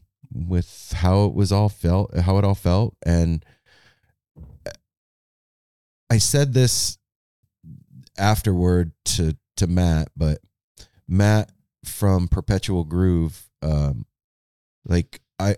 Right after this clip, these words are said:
I'm walking into the venue. It was, like, just after seven o'clock. There was barely anybody in there. And I see Matt over sitting down, and I was like,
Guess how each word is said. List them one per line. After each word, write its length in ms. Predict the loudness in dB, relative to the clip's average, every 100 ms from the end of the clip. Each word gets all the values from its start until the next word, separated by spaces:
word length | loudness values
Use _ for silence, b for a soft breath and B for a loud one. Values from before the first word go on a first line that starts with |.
| 0
I'm 140 | 2
walking 380 | 4 2 2 2
into 200 | 2 2
the 100 | 0
venue. 480 | 2 2 2 2 2
It 160 | 0
was, 160 | -2 -2
like, 280 | 0 -2 -6 _ _ _ _ -16
just 360 | -2 2 2 2
after 260 | 0 0 -2
seven 300 | 0 0 0
o'clock. 340 | 0 0 0
There 80 | -2
was 100 | -4
barely 440 | -2 0 2 2 2
anybody 360 | 0 0 0
in 140 | 2 2
there. 240 | 0 -2 b b b b _ _ -2
And 140 | 2
I 100 | 2
see 300 | 2 0 2
Matt 480 | 2 4 4 2 0 -4 -2
over 500 | -2 0 0 0 -4 _ _ _ -12
sitting 440 | -6 0 2 2
down, 340 | 2 4 4 2
and 120 | 2
I 100 | 2
was 180 | 0 0
like, 260 | -2 -2